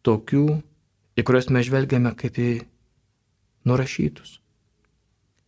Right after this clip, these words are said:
Kaip sunku net šiandieną iš tokių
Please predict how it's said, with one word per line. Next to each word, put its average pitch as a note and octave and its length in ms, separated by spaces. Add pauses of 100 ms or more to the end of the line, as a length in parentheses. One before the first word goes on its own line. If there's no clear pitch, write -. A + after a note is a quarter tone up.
(160)
Kaip C#3+ 180
sunku C#3+ 400
net A2 160
šiandieną A2 680 (600)
iš A#2+ 220
tokių D3 420